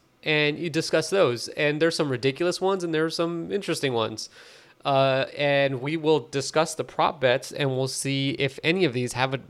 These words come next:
actual shot at making you some money. So let's start. Um, and I got these from covers dot com, and covers dot com scoured,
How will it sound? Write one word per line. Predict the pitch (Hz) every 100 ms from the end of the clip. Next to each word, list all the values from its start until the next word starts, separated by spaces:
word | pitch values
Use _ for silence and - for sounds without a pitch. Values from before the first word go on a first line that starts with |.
| -
actual | 131 135 143
shot | - 151
at | 120
making | 123 139
you | 139
some | 135 139
money. | 170 113 107 _ _ _
So | - 170
let's | 196
start. | - 220 123 -
Um, | 147 147 139 135 -
and | 151
I | 147
got | 160
these | 170 165
from | 151
covers | - 147 143
dot | 139 123
com, | 151 151 143
and | 135
covers | 151 131 123
dot | 123
com | - 131 127 127 _ _
scoured, | - - - 151 151 151 143